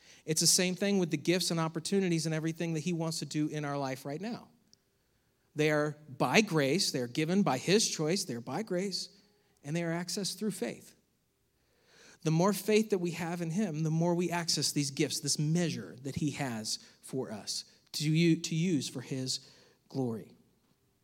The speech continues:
So he says, "Don't be proud about this." And in fact, he starts, um, verse three. He says, "For I say, through the grace given to me."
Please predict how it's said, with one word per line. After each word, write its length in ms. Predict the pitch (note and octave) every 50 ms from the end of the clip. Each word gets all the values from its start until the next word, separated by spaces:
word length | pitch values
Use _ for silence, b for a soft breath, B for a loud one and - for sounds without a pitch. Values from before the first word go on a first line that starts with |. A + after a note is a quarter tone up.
| _ _ _ _ _ _ _ _ _ _ _ _ _ _ _ _ _ _ _ _ b b b b b b b _ _ _ _ _ _ _ -
So 140 | - - D3
he 40 |
says, 140 | - - D#3
"Don't 200 | C#3 E3+ F3 G3+
be 80 | B3+ A#3+
proud 360 | - - - D4+ C#4 B3 G3
about 320 | D#3+ C3+ C3+ A#2 A#2 -
this." 200 | - B2+ D3 -
And 100 | E3+ E3+
in 60 | E3+ E3
fact, 200 | G#3+ G3+ G3 G3+
he 80 | G#3 G3+
starts, 500 | - - - G#3+ A#3 A3 F3+ - - B B B B B B
um, 380 | - D#3 D#3+ D#3+ D#3+ D3+ A2 C3
verse 260 | D3+ F3 F#3 E3+ -
three. 160 | - C4+ B3 D3
He 80 | B2+
says, 240 | B2+ - F3 E3 D#3
"For 140 | - D#3 D#3+
I 120 | F#3+ A#3+
say, 300 | A3+ - - D#3+ E3 F3+
through 420 | F3 - - - - - F#3 G3 F3+
the 100 | E3+ D3+
grace 400 | B2+ B2+ E3+ F3 F#3 F#3 - -
given 320 | - F#3+ F3+ F#3 F3+ F3
to 100 | - F#3
me." 300 | G3+ A#3 C4+ - -